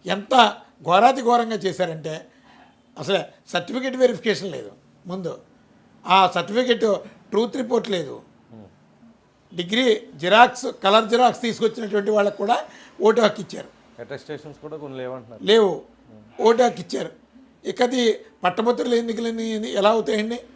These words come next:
Speaker 2: So, ఇప్పుడు బ-, బ్యాలెట్ మీద జరిగిన ఎన్నిక ఇది.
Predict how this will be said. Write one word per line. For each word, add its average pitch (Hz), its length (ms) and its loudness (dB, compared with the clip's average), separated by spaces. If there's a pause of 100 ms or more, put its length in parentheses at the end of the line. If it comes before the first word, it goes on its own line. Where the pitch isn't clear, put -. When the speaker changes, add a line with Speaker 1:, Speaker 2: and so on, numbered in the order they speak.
(1080)
Speaker 2:
So, 139 300 -8 (360)
ఇప్పుడు 151 220 -10
బ-, - 580 -18
బ్యాలెట్ 143 420 -2
మీద 170 160 -10
జరిగిన 147 320 -8
ఎన్నిక 127 300 -12
ఇది. 101 360 -14